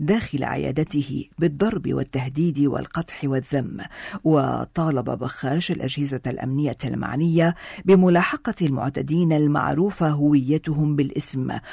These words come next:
وبإلقاء القبض عليهم وتسليمهم للقضاء المختص وإنزال أشد العقوبات بهم حفاظاً على حقوق الأطباء وكرامتهم.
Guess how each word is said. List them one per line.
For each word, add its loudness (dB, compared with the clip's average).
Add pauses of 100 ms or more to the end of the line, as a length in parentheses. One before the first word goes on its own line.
(140)
وبإلقاء -2
القبض -4
عليهم 2
وتسليمهم 0
للقضاء -4
المختص -2 (260)
وإنزال 4
أشد -2
العقوبات 0
بهم 0 (260)
حفاظاً 0
على -2
حقوق -6
الأطباء 0 (260)
وكرامتهم. -2